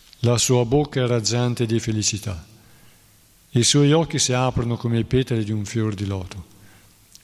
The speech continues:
La sua veste, ornata di pietre preziose, è dello stesso giallo zafferano del fiore cadamba, e tutti i suoi gioielli sono d'oro, tempestate di gemme.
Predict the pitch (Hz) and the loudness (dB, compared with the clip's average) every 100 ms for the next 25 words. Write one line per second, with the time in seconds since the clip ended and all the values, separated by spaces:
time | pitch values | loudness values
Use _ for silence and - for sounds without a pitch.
0 | _ _ - 107 - 117 110 127 123 - | _ _ -2 0 4 2 4 2 2 -2
1 | 131 151 - - - - _ - 110 104 | -2 -6 -8 -20 -20 -20 _ -4 0 2
2 | 110 117 110 113 104 98 117 113 104 104 | 2 2 0 -2 -4 0 0 0 -4 -4
3 | 107 101 110 110 117 107 123 - - - | -4 -2 -2 0 0 -2 -4 -8 -20 -20
4 | - - - - - - 110 127 127 - | -20 -20 -20 -20 -10 -2 2 2 2 2
5 | 156 147 123 147 147 127 131 - 127 143 | 2 2 2 2 0 0 -2 0 0 2
6 | 139 117 113 - 127 123 110 104 98 90 | 2 0 -2 2 2 2 -2 -4 -4 -4
7 | 92 87 - - - - - - - _ | -8 -10 -16 -20 -20 -20 -20 -20 -20 _
8 | _ - _ 110 - 139 120 104 131 135 | _ -20 _ -2 2 0 2 2 4 2
9 | 110 110 123 156 151 123 113 127 127 104 | 2 2 2 2 0 -2 -2 -2 -2 -2
10 | 104 104 104 95 - 120 - 110 - 131 | 0 -2 -4 -8 -2 0 2 2 2 0
11 | 139 127 123 110 107 104 95 92 90 | -2 0 0 0 0 -2 -4 -8 -10